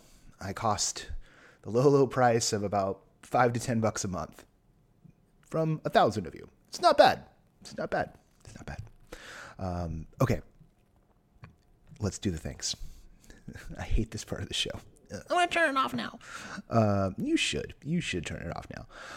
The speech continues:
Uh, <laughs> the sustaining backers of No Proscenium, who, who, who made any of this possible, are Bradley Smith, Jan Budman, Lonnie Hanson, Arthur Tubman, Ari Hurston, Sam Kinkin, and Ross Sigworth.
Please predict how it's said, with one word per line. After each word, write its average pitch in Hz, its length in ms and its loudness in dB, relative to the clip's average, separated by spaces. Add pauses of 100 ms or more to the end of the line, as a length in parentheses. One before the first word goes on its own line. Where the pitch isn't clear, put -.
(220)
Uh, 117 400 8 (540)
<laughs> - 580 -20
the 143 60 -6
sustaining 156 400 6
backers 139 300 10
of 127 60 6
No 117 80 8
Proscenium, 90 520 0 (540)
who, 135 400 6
who, 143 180 2 (100)
who 139 220 2 (560)
made 147 220 6
any 160 180 8
of 95 40 2
this 92 120 -2
possible, 87 420 -4 (560)
are 120 80 6
Bradley 123 300 8
Smith, 117 400 2 (180)
Jan 113 340 6
Budman, 98 520 2
Lonnie 120 380 4
Hanson, 85 520 -4 (340)
Arthur 143 260 6
Tubman, 80 440 -4 (100)
Ari 135 260 6
Hurston, 82 440 -6 (640)
Sam 147 320 4
Kinkin, 85 440 -4 (200)
and 104 140 0
Ross 85 240 -2
Sigworth. 65 320 -8